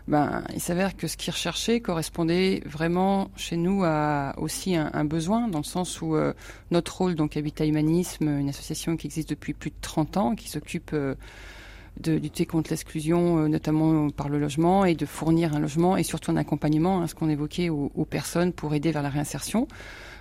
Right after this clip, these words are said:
Euh, notre modèle, c'est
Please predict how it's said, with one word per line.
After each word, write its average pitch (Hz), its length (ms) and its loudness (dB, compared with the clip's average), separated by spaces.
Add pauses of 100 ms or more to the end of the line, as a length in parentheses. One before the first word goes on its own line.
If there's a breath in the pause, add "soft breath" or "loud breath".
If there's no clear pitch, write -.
(140)
Euh, 151 680 4 (140)
notre 175 440 2
modèle, 170 340 4
c'est 156 560 2